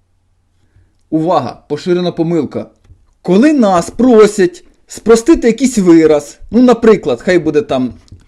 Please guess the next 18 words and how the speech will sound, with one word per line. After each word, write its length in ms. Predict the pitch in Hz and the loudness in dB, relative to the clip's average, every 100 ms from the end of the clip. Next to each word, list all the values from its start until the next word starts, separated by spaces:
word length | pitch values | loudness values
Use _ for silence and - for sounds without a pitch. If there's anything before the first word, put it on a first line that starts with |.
| - | -4
ікс 280 | 208 - | -4 -4
квадрат 720 | - 170 170 160 196 190 151 160 | -6 -2 0 0 -2 0 -2 -4
мінус 440 | 180 196 165 - | -4 -4 -6 -10
три 320 | - 180 185 - | -2 0 0 -2
ікс 340 | 214 190 - | -2 -2 -10
плюс 340 | - 185 185 | -8 -6 -6
п'ять, 560 | - 147 143 123 147 - - - _ _ _ - | -8 -4 -2 -2 -6 -12 -20 -20 _ _ _ -10
і 100 | 160 | -2
потім, 300 | 214 214 226 | 0 2 0
увага, 440 | 220 196 143 147 123 | 0 0 -2 -2 -2
мінус, 680 | 175 240 180 113 - - _ | 4 4 2 -4 -12 -20 _
мінус, 560 | 170 196 135 95 - _ _ _ _ _ _ _ _ | -2 -2 -2 -10 -18 _ _ _ _ _ _ _ _
ікс 300 | 226 220 - | -2 -2 -4
мінус 500 | 170 185 165 - - _ _ _ | -6 -4 -6 -8 -16 _ _ _
два, 560 | 143 160 196 277 - 180 _ _ _ _ _ _ _ _ _ _ _ _ _ | -10 -4 -2 -2 -6 -12 _ _ _ _ _ _ _ _ _ _ _ _ _
ікс 260 | 220 220 - | 0 0 -2
плюс 320 | - 170 180 | -6 -4 -4
два. 400 | 131 120 113 110 | -6 -6 -6 -8